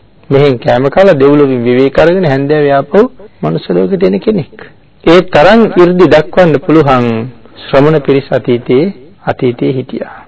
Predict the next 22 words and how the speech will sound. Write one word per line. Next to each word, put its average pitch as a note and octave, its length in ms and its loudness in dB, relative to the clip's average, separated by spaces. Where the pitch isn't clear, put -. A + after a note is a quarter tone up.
ආන් F3+ 320 2
ඒ D3 160 2
පිරිස E3+ 300 -2
වලට C#3+ 280 -4
තමයි D3+ 260 -2
මේ D#3 180 0
ශ්‍රමණ E3 400 0
පිරිස D3 320 -4
කියලා C3+ 400 0
හඳුන්වන්නේ. B2+ 640 -4
මේ, D3+ 320 4
මේ A3 260 4
ශ්‍රමණ G3 400 4
පිරිස D#3+ 240 0
කොයිතරම් A3 640 4
이르දි F3+ 340 2
දක්වන්න D3+ 500 0
පුළුවන්කම C#3+ 600 -4
තිබුණත්, B2 480 -2
කොයිතරම් E3 640 2
බලය C3 340 4
තිබුණත්, D3 460 -4